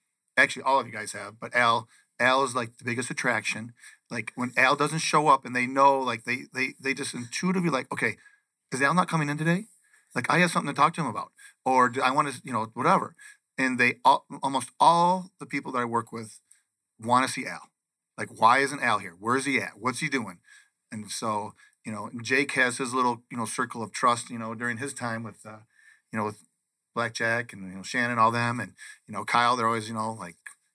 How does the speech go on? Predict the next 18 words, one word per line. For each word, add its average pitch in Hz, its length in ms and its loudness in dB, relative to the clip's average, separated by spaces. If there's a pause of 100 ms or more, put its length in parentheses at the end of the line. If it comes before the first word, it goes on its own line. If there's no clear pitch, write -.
you 113 60 -12
know, 107 40 -8
you're, 117 280 -2
you're 123 180 2
in 123 100 2
and 120 80 0
out, 120 220 4
maybe 117 200 -4
not 107 180 -2
consistently, 117 540 -8
but 117 240 -8 (560)
bet 123 460 2
for 135 100 -2
them 127 280 0
when 120 100 -6
they 123 120 -2
come 127 260 0
here, 156 380 -2